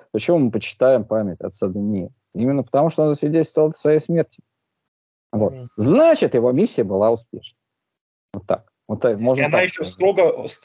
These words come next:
Speaker 2: святоотеческом русле. Это тоже
Speaker 1: Ну,
Speaker 2: важный
Speaker 1: естественно,
Speaker 2: критерий.
Speaker 1: ну, ну, ну, есте-, естественно. Ну, ну, это, это само собой. О чем речь-то идет? Вот. Понимаете? Так что вот, э,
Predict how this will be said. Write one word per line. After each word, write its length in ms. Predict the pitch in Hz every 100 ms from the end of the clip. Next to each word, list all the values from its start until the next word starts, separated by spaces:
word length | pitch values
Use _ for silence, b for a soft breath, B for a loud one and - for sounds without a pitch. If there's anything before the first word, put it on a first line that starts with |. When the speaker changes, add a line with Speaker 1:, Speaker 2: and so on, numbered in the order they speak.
| 160
Speaker 2:
святоотеческом 840 | 170 160 160 156 170 - - 151
русле. 340 | 147 143 -
Это 120 | - 135
тоже 220 | 165 147
Speaker 1:
Ну, 40 |
Speaker 2:
важный 220 | 143 120 131
Speaker 1:
естественно, 380 | - 190 135 -
Speaker 2:
критерий. 60 | 101
Speaker 1:
ну, 160 | 123 _
ну, 280 | 110 117 117
ну, 140 | 110 123
есте-, 260 | 117 -
естественно. 640 | - 104 - - 101 - -
Ну, 240 | 95 98 90
ну, 120 | 107 120
это, 220 | 127 139 _ B B
это 160 | 120 107
само 320 | - 123 127
собой. 400 | - 90 90 90
О 40 |
чем 200 | - 156
речь-то 280 | 147 107 - 90 87 92 98 104
идет? 180 | 101 - -
Вот. 200 | 104 95 b b b b b -
Понимаете? 420 | 123 202 302 -
Так 180 | 185 190
что 160 | 208
вот, 260 | 202 311 262
э, 400 | 131 135 139 135